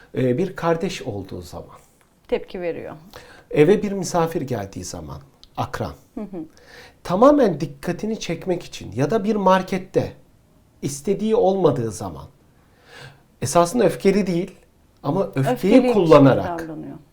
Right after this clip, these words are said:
Speaker 1: tamamen
Speaker 2: Hı hı.
Speaker 1: öfkeyi yerlere yatarak, bağırarak
Speaker 2: Tamamen istediğini yaptırmak odaklı
Speaker 1: yaptırma
Speaker 2: aslında.
Speaker 1: arzusuyla yapıyor. İşte böyle durumlarda da anne babanın nasıl davranacağı.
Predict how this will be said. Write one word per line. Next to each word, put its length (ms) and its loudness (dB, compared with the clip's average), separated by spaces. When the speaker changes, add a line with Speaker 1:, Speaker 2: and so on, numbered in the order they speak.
Speaker 1:
tamamen 500 2
Speaker 2:
Hı 60 -6
hı. 40 0
Speaker 1:
öfkeyi 560 0
yerlere 400 6
yatarak, 560 -2
bağırarak 680 2
Speaker 2:
Tamamen 580 -4
istediğini 640 -2
yaptırmak 600 -2
odaklı 100 2
Speaker 1:
yaptırma 460 4
Speaker 2:
aslında. 140 4
Speaker 1:
arzusuyla 480 -4
yapıyor. 360 -4
İşte 220 -2
böyle 300 2
durumlarda 580 2
da 80 0
anne 280 0
babanın 440 0
nasıl 260 -4
davranacağı. 760 -4